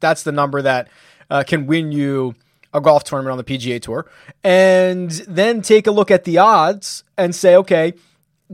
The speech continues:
does the golfer get to that winning score number m-, uh, much more often than the odds would indicate?"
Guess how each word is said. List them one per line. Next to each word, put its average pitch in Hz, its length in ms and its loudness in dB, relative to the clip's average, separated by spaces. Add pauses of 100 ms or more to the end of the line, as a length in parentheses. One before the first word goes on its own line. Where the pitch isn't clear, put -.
(300)
does 208 480 4
the 208 120 -8
golfer 202 460 2
get 180 260 -4
to 202 80 -10
that 196 200 0
winning 196 220 -6
score 220 340 -6
number 180 380 -4
m-, 180 300 -14
uh, 190 200 -10
much 196 380 -2
more 196 200 0
often 185 300 0
than 180 100 -6
the 175 160 -10
odds 165 400 -4
would 156 200 -8
indicate?" 208 520 -8